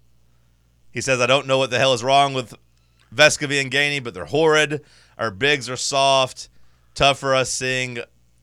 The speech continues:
tough for him seeing us making a run with this team now."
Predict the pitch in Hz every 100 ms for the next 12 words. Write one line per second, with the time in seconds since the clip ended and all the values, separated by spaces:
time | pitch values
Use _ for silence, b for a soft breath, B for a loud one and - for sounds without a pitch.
0 | _ - 156 151 135 135 127 139 131 123
1 | 120 120 123 127 113 98 95 113 104 90
2 | 85 b b - 98 113 104 - 107 95
3 | 92 90 67